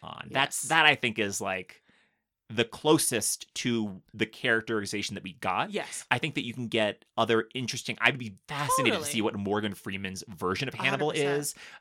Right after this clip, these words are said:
Speaker 1: and Derek Jacobi. Uh, like, to an extent, Sean Connery, but much, much less of an extent.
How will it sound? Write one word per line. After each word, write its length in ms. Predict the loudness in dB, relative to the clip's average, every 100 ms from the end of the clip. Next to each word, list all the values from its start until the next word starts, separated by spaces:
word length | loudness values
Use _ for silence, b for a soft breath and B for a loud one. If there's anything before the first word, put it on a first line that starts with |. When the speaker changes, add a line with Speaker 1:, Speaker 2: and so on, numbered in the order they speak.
| 0
Speaker 1:
and 160 | 2 4
Derek 220 | 2 2
Jacobi. 400 | -4 -4 -6 -8 B B 0
Uh, 400 | 2 4 2 -2 -6 -12 -10 -12 -12 -14 -12 -10
like, 240 | -8 -8 -6
to 220 | -6 -4
an 80 | -4
extent, 640 | -6 -8 -8 -4 -4 -2
Sean 240 | -6 -8
Connery, 480 | -10 -10 -8 -4 -6
but 180 | -4 -4
much, 340 | -2 0 0
much 200 | 0 -4
less 280 | -4 -6 -6
of 60 | -4
an 80 | -6
extent. 320 | -4 -4